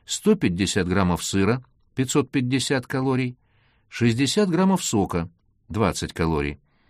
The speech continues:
Общий вес – равен трёмстам шестидесяти граммам.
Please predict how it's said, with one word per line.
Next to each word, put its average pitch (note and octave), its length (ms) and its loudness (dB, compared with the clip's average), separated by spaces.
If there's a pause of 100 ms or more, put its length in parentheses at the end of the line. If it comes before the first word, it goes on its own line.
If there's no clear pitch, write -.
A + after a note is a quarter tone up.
(360)
Общий F#2+ 420 0
вес – C3 300 -2 (760)
равен D3 460 0 (120)
трёмстам C3+ 500 2
шестидесяти C3+ 580 -2
граммам. D#2+ 460 2